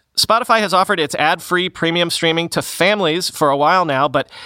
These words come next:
not every household needs six accounts or even four logins. The company created its premium duo tier for two people in the same house, but it has been limited to Latin America and a few countries in Europe.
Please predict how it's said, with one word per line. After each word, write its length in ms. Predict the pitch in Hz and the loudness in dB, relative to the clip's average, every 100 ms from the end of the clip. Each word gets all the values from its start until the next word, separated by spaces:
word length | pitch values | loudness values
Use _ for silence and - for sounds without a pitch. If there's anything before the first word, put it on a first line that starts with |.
| - | -4
not 160 | - 247 | -2 0
every 220 | 247 233 | -2 0
household 440 | 202 220 196 180 | 0 0 0 -2
needs 300 | 156 175 185 | -2 -2 -4
six 260 | - 160 - | -2 -4 -2
accounts 640 | 143 - 220 139 - - - - - - | -6 0 0 0 -4 -6 -8 -14 -12 -4
or 120 | 110 | -2
even 340 | 110 123 127 - | -2 -4 -6 -8
four 440 | - - 240 208 127 | -6 0 2 2 2
logins. 580 | 123 117 107 78 76 - - - - _ | 0 -2 -4 -6 -10 -12 -18 -20 -20 _
The 100 | 113 | -4
company 260 | 131 135 | -2 -4
created 320 | 120 139 139 123 | -2 -2 -2 -2
its 140 | 127 | -6
premium 400 | - 160 151 139 | -2 -2 0 -2
duo 260 | 151 170 156 | 0 0 -2
tier 340 | - 160 170 | -2 0 0
for 200 | - 135 | -2 -4
two 280 | - - 226 | -2 -4 -2
people 360 | 202 196 202 | -2 -2 0
in 100 | 165 | 0
the 80 | 160 | -2
same 280 | - 175 151 | -2 -2 0
house, 340 | 160 180 165 | 0 0 0
but 160 | - 143 | -2 -2
it 80 | 139 | 0
has 140 | 139 | -2
been 200 | 127 139 | -2 -2
limited 460 | 139 220 233 214 175 | -2 0 0 -2 -2
to 200 | 202 196 | -4 0
Latin 240 | 175 170 | 0 0
America 340 | 175 160 156 156 | 0 0 0 0
and 140 | 143 | -2
a 60 | 139 | -2
few 160 | 143 | -4
countries 340 | 135 135 123 117 | -2 -2 -2 -2
in 120 | 123 | 0
Europe. 260 | 156 104 | 0 -2